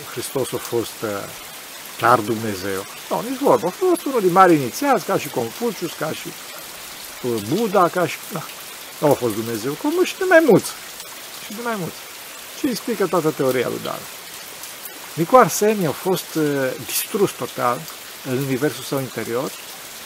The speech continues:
și avea gânduri crunte de îndoială. Și se ducea la un, la un mic paraclis care era în marginea satului, la Sfântul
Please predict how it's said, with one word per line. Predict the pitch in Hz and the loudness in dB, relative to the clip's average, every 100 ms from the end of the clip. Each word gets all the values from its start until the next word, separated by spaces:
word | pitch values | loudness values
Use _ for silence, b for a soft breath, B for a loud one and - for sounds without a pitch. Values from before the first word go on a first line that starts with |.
| - | -8
și | - | 0
avea | 147 180 | 4 4
gânduri | 165 175 170 - | 6 4 4 4
crunte | 170 180 175 | 2 2 0
de | 160 | -2
îndoială. | 147 160 160 120 101 - - - - - - | 4 6 8 6 2 -14 -14 -14 -16 -14 -8
Și | - | -2
se | 147 | -2
ducea | 131 - 180 | 0 2 6
la | 175 156 | 8 8
un, | 139 131 117 - - 151 | 8 2 -6 -8 -6 2
la | |
un | 135 | 2
mic | 156 | 2
paraclis | - 170 139 - 160 139 - - - - | 4 6 6 4 4 4 2 -8 -10 -4
care | 127 117 | 0 2
era | 120 139 | 4 4
în | 131 | 4
marginea | 139 123 113 | 2 2 -4
satului, | 95 117 120 147 | -2 -2 0 0
la | 127 | -2
Sfântul | - 131 | -2 -4